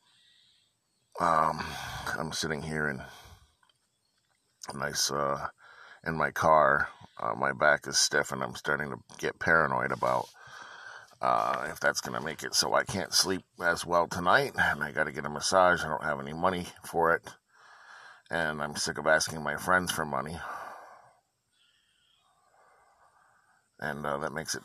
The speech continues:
extraordinarily difficult to live life. Yeah, but that's, that's the least, right?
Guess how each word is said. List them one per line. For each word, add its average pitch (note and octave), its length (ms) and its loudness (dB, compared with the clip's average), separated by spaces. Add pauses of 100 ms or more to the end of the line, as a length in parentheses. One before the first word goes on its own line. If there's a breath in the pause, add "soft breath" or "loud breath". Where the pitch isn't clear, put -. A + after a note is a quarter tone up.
extraordinarily C#2 600 -4
difficult E2 540 -6
to D#2 80 -6
live D2 260 -6
life. E2+ 360 0 (2750 loud breath)
Yeah, D#2+ 440 0 (200)
but D#2+ 140 -4 (260)
that's, E2 300 0
that's - 240 -4
the D2+ 80 -6
least, D2+ 560 -6
right? D#2 280 0